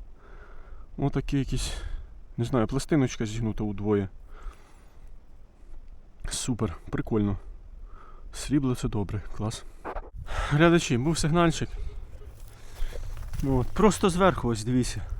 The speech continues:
Просто зверху лежить, схоже, це обручальне кільце. Бачите, на жаль, воно лопнуте.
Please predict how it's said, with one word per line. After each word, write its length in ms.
Просто 380
зверху 440
лежить, 320
схоже, 320
це 120
обручальне 600
кільце. 500
Бачите, 340
на 120
жаль, 140
воно 220
лопнуте. 680